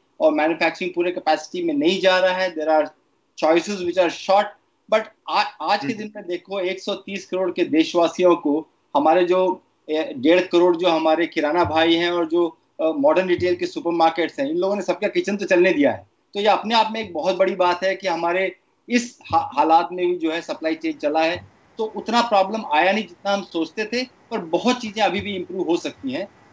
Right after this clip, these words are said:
Speaker 1: और अगर ये lockdown रहा, तो ये जरूरी है कि जहाँ supply बढ़ाएंगे, वहाँ दुकानों को खोल के रखना जरूरी है, और उनको पूरे time खोलना पड़ेगा। Otherwise supply बढ़ जाएगा, और अगर दुकानें बंद हो गई, तो फिर problem शुरू हो जाएगा।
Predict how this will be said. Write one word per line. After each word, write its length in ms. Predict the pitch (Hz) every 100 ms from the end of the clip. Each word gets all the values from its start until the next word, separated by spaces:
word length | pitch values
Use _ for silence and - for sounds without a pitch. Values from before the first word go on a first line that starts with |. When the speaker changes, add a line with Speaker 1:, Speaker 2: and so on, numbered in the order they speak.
| -
Speaker 1:
और 100 | 160
अगर 180 | 175 180
ये 100 | 185
lockdown 520 | 165 165 165 196 190
रहा, 300 | 165 190 165 - _ -
तो 60 | 170
ये 160 | 233
जरूरी 400 | 185 190 208 240
है 180 | 214 214
कि 140 | 220 202 -
जहाँ 240 | 160 185
supply 400 | 190 165 - 196
बढ़ाएंगे, 540 | 202 - - - 220 220 _ _
वहाँ 200 | 165 190
दुकानों 340 | 165 170 175 185
को 140 | 190
खोल 240 | - 175 180
के 100 | 185
रखना 260 | 165 185
जरूरी 380 | 160 160 170 180
है, 200 | 185 185 - -
और 120 | 170
उनको 200 | 175 180
पूरे 260 | 185 170 185
time 200 | 180 180
खोलना 280 | 151 156 170
पड़ेगा। 440 | 175 165 196 208 - -
Otherwise 320 | 170 208 208
supply 400 | 208 190 185 214
बढ़ 180 | 208 202
जाएगा, 360 | 202 202 196 208
और 300 | 196 175 175
अगर 220 | 180 185
दुकानें 440 | 170 160 175 233
बंद 200 | 202 208
हो 100 | 190
गई, 140 | 180 202
तो 320 | - _ 180
फिर 160 | 180 190
problem 300 | 175 170 165
शुरू 220 | 147 135
हो 60 |
जाएगा। 300 | 107 85 -